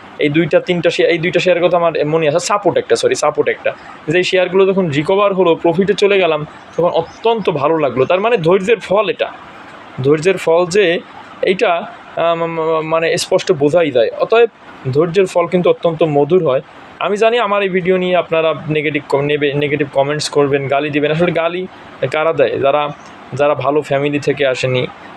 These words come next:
যাদের, আ, মা-, মানে আপনার, আ, মা-, মানে বংশ বিস্তারের মধ্যে প্রবলেম আছে, হ্যাঁ, এই লোকগুলা আসলে গালি দিতে পারে,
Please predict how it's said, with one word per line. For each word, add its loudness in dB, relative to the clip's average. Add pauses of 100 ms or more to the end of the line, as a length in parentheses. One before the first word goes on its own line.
(120)
যাদের, 0 (340)
আ, 0
মা-, 0
মানে 0
আপনার, 0 (880)
আ, -2
মা-, -2
মানে 0 (220)
বংশ 0
বিস্তারের 0
মধ্যে -2
প্রবলেম 0
আছে, 0 (480)
হ্যাঁ, -2 (320)
এই 2
লোকগুলা 2
আসলে 2 (260)
গালি 0
দিতে -4
পারে, 0